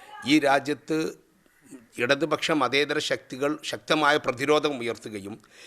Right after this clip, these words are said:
കേരളത്തിൽ ഉൾ-, ഉൾപ്പെടെ എൽ ഡി എഫിന് വലിയ മേൽക്കോയ്മ ലഭിക്കുകയും ചെയ്തപ്പോഴാണ്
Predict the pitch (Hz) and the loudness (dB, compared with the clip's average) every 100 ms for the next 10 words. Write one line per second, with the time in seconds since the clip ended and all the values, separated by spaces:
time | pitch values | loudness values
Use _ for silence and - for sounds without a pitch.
0 | - - 135 160 180 190 190 190 165 147 | -20 -2 4 4 6 4 4 2 0 0
1 | - - - 135 127 - 135 92 - - | -4 -18 -8 -4 -2 2 2 2 -4 -4
2 | 123 143 139 165 156 160 160 131 120 135 | 0 0 0 -2 0 -2 -2 -2 -2 -4
3 | 156 170 147 131 139 139 - 151 156 156 | 2 2 4 0 -2 -4 0 2 4 2
4 | 131 123 143 - 156 156 - 131 131 - | 0 -2 -4 -4 0 2 2 -2 -4 0
5 | 127 110 101 | 2 2 0